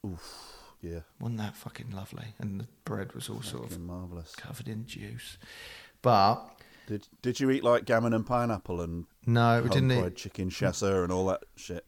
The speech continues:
Speaker 2: No, there was a lot of, like, meatballs in sauce from a tin with it comes
Speaker 1: Oh,
Speaker 2: with,
Speaker 1: yeah.
Speaker 2: and, and then that put over spaghetti. Sometimes my big
Speaker 1: Yeah,
Speaker 2: sister
Speaker 1: yeah.
Speaker 2: made the dinner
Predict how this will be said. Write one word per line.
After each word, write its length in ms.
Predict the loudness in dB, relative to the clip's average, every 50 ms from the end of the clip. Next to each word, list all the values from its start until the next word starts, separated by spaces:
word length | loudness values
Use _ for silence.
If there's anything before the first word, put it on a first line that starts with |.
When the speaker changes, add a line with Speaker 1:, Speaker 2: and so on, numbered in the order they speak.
| _ 0
Speaker 2:
No, 400 | 4 6 6 8 6 6 2 0
there 140 | 0 0
was 160 | 0 2 2 2
a 60 | 4
lot 340 | 6 8 8 8 8 6 4
of, 220 | 4 2 2 0
like, 680 | 0 2 4 4 4 4 2 0 -4 -10 -14 -16 -18 _ _ _ _ _ _ _ _ _ _ _ _ _
meatballs 760 | 0 4 6 6 6 4 2 0 2 2 4 4 2 2 0 0
in 260 | 0 2 2 2 2
sauce 520 | 0 0 2 2 2 2 2 0 -4 -6 -6
from 240 | -2 -2 0 0 0
a 20 |
tin 680 | -2 -4 -4 -2 0 0 2 2 0 0 -2 -4 -4 -8 -12 _ _ _ _ _ _ _
with 200 | -4 -4 -4 -4
it 220 | -6 -8 -10 -12 -8
comes 320 | -2 0 0 0 2 0
Speaker 1:
Oh, 40 | 0
Speaker 2:
with, 100 | 0 0
Speaker 1:
yeah. 300 | -2 -4 -6 -8 -6 -6
Speaker 2:
and, 120 | -6 -4 -2
and 180 | -2 0 0
then 160 | 0 0 2
that 280 | 4 6 6 4 4 0
put 180 | -2 -4 -2 0
over 400 | 0 0 0 0 -2 -4 -6 -6
spaghetti. 840 | -6 -6 -6 -8 -4 -2 -2 -2 -2 -2 -4 -4 -4 -6 -6 -8 -12 _ _ _ _ _ _ _
Sometimes 380 | -4 -4 -4 -2 -4 -4 0
my 140 | 0 0 0
big 240 | 0 0 -2 0 0
Speaker 1:
Yeah, 60 | -2
Speaker 2:
sister 220 | 0 0 0 0 -2
Speaker 1:
yeah. 60 | -2
Speaker 2:
made 300 | 0 0 -2 -2 -4 -6
the 60 | -10 -10
dinner 400 | -6 -4 -4 -2 -2 -4 -4